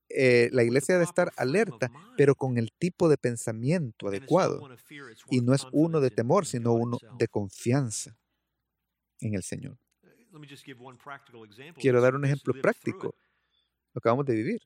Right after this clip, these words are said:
Speaker 2: The great pandemic
Speaker 1: Eh, la gran pandemia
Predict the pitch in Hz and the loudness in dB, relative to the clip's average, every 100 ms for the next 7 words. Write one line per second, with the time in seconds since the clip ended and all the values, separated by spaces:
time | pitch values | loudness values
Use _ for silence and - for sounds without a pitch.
0 | - 117 139 160 _ - 147 127 160 175 | -20 -20 -18 -18 _ -20 -20 -18 -18 -16
1 | 101 127 110 110 107 110 131 139 120 120 | -6 -2 -2 0 0 2 0 0 0 2
2 | 202 - | 2 -2